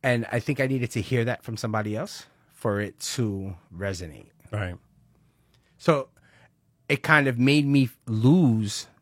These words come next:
Speaker 1: that imposter syndrome.
Speaker 2: Yeah.
Speaker 1: Because now I'm, I'm not pretending to be this perfect salesman. Nah, I'm a salesman that speaks with a New York slang.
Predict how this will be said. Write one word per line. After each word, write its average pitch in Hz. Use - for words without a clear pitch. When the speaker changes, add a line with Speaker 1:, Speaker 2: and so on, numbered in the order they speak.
Speaker 1:
that 107
imposter 104
syndrome. -
Speaker 2:
Yeah. 95
Speaker 1:
Because 143
now 147
I'm, 143
I'm 135
not 131
pretending 117
to -
be 127
this 120
perfect -
salesman. 165
Nah, 147
I'm 151
a 147
salesman 156
that 143
speaks -
with 143
a 143
New 143
York 143
slang. 107